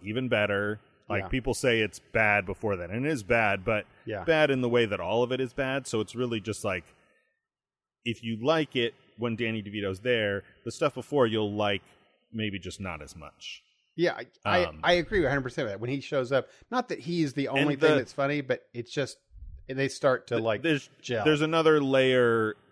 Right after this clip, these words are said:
Speaker 1: Yeah, there's another layer of the, of the interactions, and then understanding that they're all terrible people,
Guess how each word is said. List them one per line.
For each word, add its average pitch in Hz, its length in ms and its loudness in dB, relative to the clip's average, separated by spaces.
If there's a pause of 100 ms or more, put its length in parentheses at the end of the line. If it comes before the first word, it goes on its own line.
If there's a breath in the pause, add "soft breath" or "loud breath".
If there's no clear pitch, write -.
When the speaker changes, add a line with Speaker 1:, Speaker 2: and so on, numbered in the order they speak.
Speaker 1:
Yeah, 117 300 -2
there's 110 220 -2
another 135 300 0
layer 117 560 2
of 98 260 -4
the, 92 300 -4
of 95 120 -8
the 101 120 -8
interactions, 101 640 -6 (280 loud breath)
and 143 140 0
then 175 140 4
understanding 143 920 -4
that 107 460 -2 (600)
they're 117 340 0 (140)
all 117 280 2
terrible 107 540 -4
people, 113 480 -6